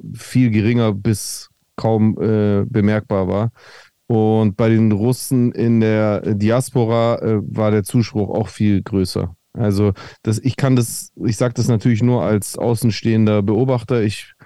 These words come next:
ich bin kein Russe und ich, äh, ähm, ich hab halt Freunde, die, äh, russischstämmig sind und kann da so ein bisschen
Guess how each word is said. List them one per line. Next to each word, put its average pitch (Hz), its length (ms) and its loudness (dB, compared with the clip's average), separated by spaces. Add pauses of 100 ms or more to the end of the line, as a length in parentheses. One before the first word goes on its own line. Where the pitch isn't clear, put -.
(320)
ich 110 220 -6
bin 120 100 0
kein 117 200 2
Russe 120 420 0
und 110 120 2
ich, 107 240 -2
äh, 107 440 2
ähm, 107 320 2
ich 101 160 -4
hab 110 120 -2 (120)
halt 110 240 0
Freunde, 127 420 4
die, 113 320 2
äh, - 80 -4 (240)
russischstämmig 120 720 0
sind 120 320 0
und 107 180 -2 (240)
kann 117 260 2
da 110 180 2
so 107 100 0
ein 107 100 4
bisschen 107 540 2